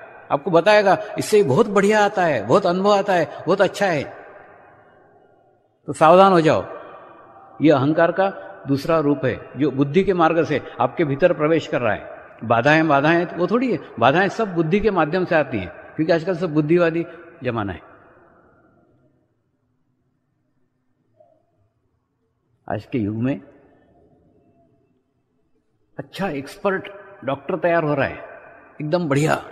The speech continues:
first class, अच्छा heart specialist तैयार हो रहा है, लेकिन heart विहीन। वो बोलेगा, "इतना मेरा fees है, दोगे तो करूंगा operation, नहीं तो मर।" माने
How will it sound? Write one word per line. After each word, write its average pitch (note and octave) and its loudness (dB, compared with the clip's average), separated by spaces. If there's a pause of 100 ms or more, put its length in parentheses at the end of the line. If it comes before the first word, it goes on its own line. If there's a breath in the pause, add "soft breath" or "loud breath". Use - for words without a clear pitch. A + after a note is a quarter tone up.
first D#3 -6
class, D#3+ -2 (1200)
अच्छा - -4
heart D#3 0
specialist E3+ -6
तैयार D3 0
हो C3 0
रहा A2+ -2
है, D#2+ -8 (1400)
लेकिन C#3+ -4
heart D3+ 0
विहीन। D3 0 (760)
वो C#3+ 0
बोलेगा, E3 4 (200)
"इतना F#3 -2
मेरा F#3+ 4
fees F#3 0
है, D3+ 2 (280 loud breath)
दोगे F3+ 4
तो G3 -6
करूंगा G#3 4
operation, D#3+ 2
नहीं E3 -2
तो F3 -4
मर।" G3 0 (3250)
माने G3+ -4